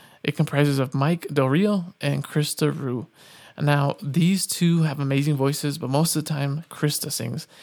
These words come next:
And in this song, she brings, again, that youth vibe of, like, a hopeful summer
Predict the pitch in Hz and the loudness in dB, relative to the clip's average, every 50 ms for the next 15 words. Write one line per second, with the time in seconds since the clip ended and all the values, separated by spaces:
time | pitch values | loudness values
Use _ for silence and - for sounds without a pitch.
0 | - - - - - 147 147 139 139 135 147 165 160 - - 160 160 165 165 165 | -20 -20 -12 -4 0 0 2 2 2 2 2 2 2 2 0 2 2 2 2 0
1 | - - - - - - - _ - - - - - 165 170 165 165 170 - - | -2 -6 -16 -20 -20 -20 -20 _ -10 -8 -6 0 4 4 6 6 6 4 2 0
2 | 165 156 135 135 139 151 165 180 190 202 208 202 190 - - - - - _ _ | -2 -2 0 2 4 4 4 4 4 2 2 0 -2 -4 -8 -12 -18 -20 _ _
3 | _ - 143 139 139 131 151 147 139 131 123 - - - - _ _ _ _ _ | _ -4 -4 -2 0 2 2 2 4 2 0 -4 -12 -20 -20 _ _ _ _ _
4 | - - 156 143 143 135 131 - - - - - - _ _ _ _ - - 120 | -12 -2 2 2 4 4 2 0 -2 -6 -10 -16 -18 _ _ _ _ -6 0 2
5 | 143 160 175 196 196 - - - - _ _ _ - 135 131 135 135 131 143 160 | 4 4 4 2 0 -4 -10 -20 -20 _ _ _ -8 -2 -2 0 0 2 2 2
6 | 175 190 185 - - _ _ _ _ - - - 110 135 135 - 151 - - - | 2 2 0 -4 -12 _ _ _ _ -6 -6 -4 -4 -4 -6 -6 -10 0 4 6
7 | 160 165 160 - 147 160 156 - 156 151 147 151 147 151 147 | 6 6 4 0 -2 -2 0 0 0 0 2 2 0 0 -2